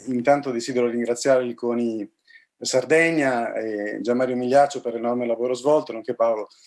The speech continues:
per avermi presentato. Inizialmente ho avuto un po' di difficoltà a collegarmi, mi hanno chiesto una parola chiave.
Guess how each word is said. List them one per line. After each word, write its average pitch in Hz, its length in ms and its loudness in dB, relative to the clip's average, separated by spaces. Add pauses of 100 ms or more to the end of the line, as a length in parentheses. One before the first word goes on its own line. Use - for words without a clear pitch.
(440)
per 123 140 2
avermi 123 480 0
presentato. 127 540 0
Inizialmente 196 500 2
ho 147 40 0
avuto 185 180 0
un 220 60 -4
po' 247 140 4
di 180 140 -4
difficoltà 175 520 2
a - 60 -4
collegarmi, 143 500 2
mi 131 80 -2
hanno 156 120 0
chiesto 175 280 0
una 151 140 0
parola 151 280 0
chiave. 107 400 -2